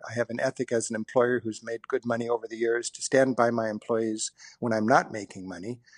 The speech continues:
So, you know, you play the cards you're dealt, and I'm keeping my team together.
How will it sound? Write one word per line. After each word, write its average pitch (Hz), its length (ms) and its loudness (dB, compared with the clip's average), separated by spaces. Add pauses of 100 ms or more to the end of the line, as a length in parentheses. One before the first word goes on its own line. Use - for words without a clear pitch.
(100)
So, 120 280 0
you 120 120 -2
know, 123 60 -2
you 120 120 -4
play 135 160 -2
the 120 80 -4
cards 113 300 -2
you're 110 80 -6
dealt, 147 360 2
and 117 120 -4
I'm 120 120 -4
keeping 123 300 -6
my 113 100 0
team 117 280 -6
together. 170 440 4